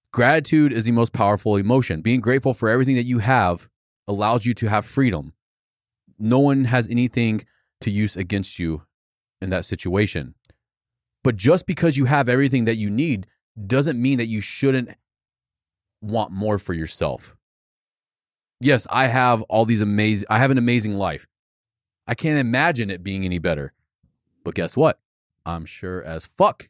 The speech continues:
gonna try to make it better, because why not? Why not? Why not try to just make the most out of this time that I have on this planet? Because I love it so much. I love my life. Why not try to make it better? Because it can be. There's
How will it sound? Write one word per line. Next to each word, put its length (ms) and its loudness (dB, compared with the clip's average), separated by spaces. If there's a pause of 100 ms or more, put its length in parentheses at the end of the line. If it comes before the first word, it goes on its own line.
gonna 200 -2
try 200 2
to 60 2
make 200 2
it 100 -2
better, 340 4
because 280 2
why 180 4
not? 360 -2 (300)
Why 380 2
not? 400 2
Why 240 4
not 220 0
try 280 0
to 140 -6
just 220 -4
make 240 -2
the 80 0
most 500 0
out 140 2
of 100 -4
this 160 -6
time 320 -2
that 100 0
I 100 -2
have 340 2
on 120 0
this 120 -6
planet? 560 -4 (640)
Because 180 4
I 80 6
love 260 4
it 120 0
so 200 4
much. 400 2 (580)
I 140 4
love 340 4
my 180 6
life. 400 4 (460)
Why 260 2
not 200 2
try 180 2
to 80 2
make 180 4
it 80 0
better? 320 2 (320)
Because 200 4
it 120 0
can 180 2
be. 100 6
There's 220 2